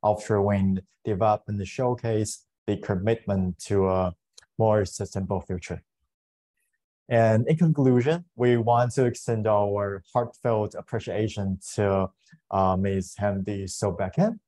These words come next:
uh, Ambassador of Norwegian Embassy in Vietnam, for joining us today in this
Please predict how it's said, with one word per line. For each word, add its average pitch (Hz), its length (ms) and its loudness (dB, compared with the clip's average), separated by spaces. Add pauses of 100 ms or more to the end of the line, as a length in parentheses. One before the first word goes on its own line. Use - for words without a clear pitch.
(140)
uh, 104 100 2
Ambassador 104 680 0
of 98 240 -4
Norwegian 101 720 -6 (340)
Embassy 104 440 -2
in 98 160 -6
Vietnam, 120 400 2
for 117 180 0
joining 127 380 2
us 120 120 -2
today 101 320 -2
in 101 140 -8
this 98 180 -8